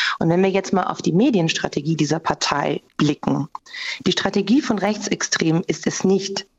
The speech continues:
Debatten zu führen, sondern Debatten zu zerstören. Und da würde ich jetzt, ähm, sagen, ist gerade ein Talkshow, ein Live-Talkshow-Format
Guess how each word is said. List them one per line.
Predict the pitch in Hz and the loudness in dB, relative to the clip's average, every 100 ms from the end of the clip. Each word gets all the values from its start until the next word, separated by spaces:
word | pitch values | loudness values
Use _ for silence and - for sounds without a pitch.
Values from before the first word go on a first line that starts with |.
| - | -4
Debatten | 151 151 151 160 | -2 -2 -2 -2
zu | 147 - | -2 -2
führen, | - 226 247 160 160 226 254 - | 0 4 4 4 4 4 2 -2
sondern | 170 160 | 0 0
Debatten | 160 - 170 196 | 0 -2 0 -2
zu | - | -2
zerstören. | 196 202 196 - 247 185 147 147 - - - - | 0 0 0 0 2 4 2 -2 -2 -2 -2 0
Und | 175 | 2
da | 160 185 | 2 2
würde | 220 | 2
ich | 226 - | 2 0
jetzt, | 214 - - - | -4 -4 -4 0
ähm, | 196 196 202 | 2 2 2
sagen, | - 185 196 190 196 - - - | 2 2 2 0 0 -2 -6 -4
ist | 190 - | -6 -2
gerade | 180 160 175 196 277 196 | -2 0 0 0 0 0
ein | 208 202 | 0 -2
Talkshow, | - 247 254 - - - | -2 0 2 0 0 0
ein | - 160 | 0 2
Live-Talkshow-Format | 180 269 311 - - 220 220 - 170 156 - 151 151 156 | 2 2 -2 -4 -2 0 0 -2 -2 -2 -4 -2 0 0